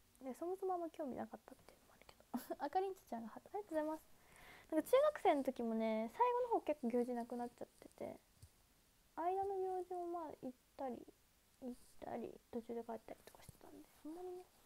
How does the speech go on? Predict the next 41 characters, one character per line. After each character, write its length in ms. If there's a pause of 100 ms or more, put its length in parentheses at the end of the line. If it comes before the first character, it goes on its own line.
(880)
な 100
か 100
っ 40
た 140
で 60
す。 140
留 180
年 160
し 80
た 100
ア 60
イ 60
ド 80
ル 60
さ 120
ん 60
も 60
い 40
た 80
か 80
ら 60
大 160
丈 120
夫 80
で 100
す。 60 (540)
そ 60
う 40
だ 60
っ 100
た 80
ん 20 (100)
だ 60
ね。 60 (1120)
っ 20
て 100
感 200
じ 140
で 120
す 160
ね。 260